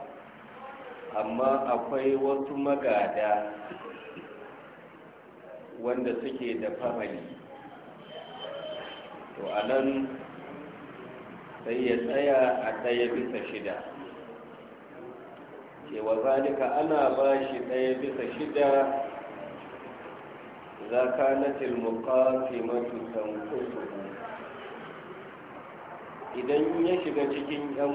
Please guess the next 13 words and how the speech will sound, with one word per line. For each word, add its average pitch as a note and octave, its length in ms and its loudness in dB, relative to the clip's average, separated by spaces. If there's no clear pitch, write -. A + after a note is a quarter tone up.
uwa D3 320 8
ya D3 240 8
ce D3 320 6
a - 160 2
raba C3 500 6
da G#2 240 0
shi, C3 220 -2
shigansa D#3 600 4
ba B2 320 8
zai C#3 160 8
masa B2+ 320 4
fa'ida A2 500 2
ba. F#2 180 -2